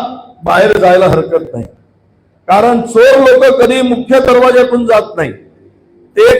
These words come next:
खिडकीतून येतात. म्हणून तुमचं घर मागेही जागता पहारा आणि पुढेही जागता पहारा ठेवाल तर तुमचा बूथ मजबूत राहील,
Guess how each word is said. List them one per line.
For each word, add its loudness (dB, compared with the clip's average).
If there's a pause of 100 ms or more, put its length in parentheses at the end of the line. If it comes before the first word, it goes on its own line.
खिडकीतून -2
येतात. 2 (1300)
म्हणून 0
तुमचं 0
घर 4 (840)
मागेही 2
जागता 2
पहारा 4 (1080)
आणि -4
पुढेही -2 (540)
जागता 0
पहारा 0 (100)
ठेवाल 2 (460)
तर 0
तुमचा -2
बूथ 2 (460)
मजबूत 0
राहील, 0